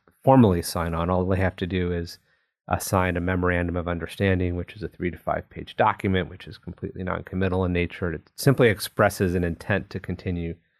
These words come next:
to discuss, uh, cooperation under the, sort of this framework. And so as China rolled it out, I think it was initially sort of viewed as sort of having a sort of very strongly, a very strong economic core, uh, as a way of, of also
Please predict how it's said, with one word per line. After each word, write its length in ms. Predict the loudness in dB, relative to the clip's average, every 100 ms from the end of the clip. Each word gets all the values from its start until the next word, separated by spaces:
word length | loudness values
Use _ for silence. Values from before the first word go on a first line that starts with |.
| _ _ _
to 100 | -8
discuss, 600 | -6 2 4 4 0 -18 _ _ _ _ _
uh, 140 | 0
cooperation 800 | 0 0 0 0 -2 -2 -4 -6
under 260 | -6 -6 -8
the, 120 | -10
sort 160 | -8 -8
of 80 | -6
this 120 | -10
framework. 640 | -10 -8 -8 -10 -12 -18 _ _ _ _ -2
And 100 | 6
so 160 | 8
as 140 | 8 6
China 260 | 4 6
rolled 260 | 6 6 4
it 80 | 4
out, 280 | 4 4
I 40 | 4
think 200 | 2 0
it 80 | 0
was 240 | 4 6
initially 420 | 4 4 4 2
sort 180 | 2 0
of 100 | 0
viewed 280 | 2 2 4
as 380 | 2 -2 -8 -16 -4
sort 80 |
of 80 | -2
having 300 | 0 0 0
a 80 | -2 -8 _ _ -14
sort 160 | -8
of 200 | -6 -8 -4
very 240 | 0 0
strongly, 680 | 0 2 4 4 2 0 -4 _ _ _ _ _
a 60 | 2
very 180 | 4
strong 280 | 4 2 0 0
economic 460 | -2 0 0 -4
core, 460 | -14 -2 0 0 -4 _ -20 -20 _
uh, 60 | 0
as 160 | 2
a 60 | 2
way 260 | 4 4 4
of, 320 | 2 0 -8
of 280 | -2 0 0 2
also 420 | 2 4 2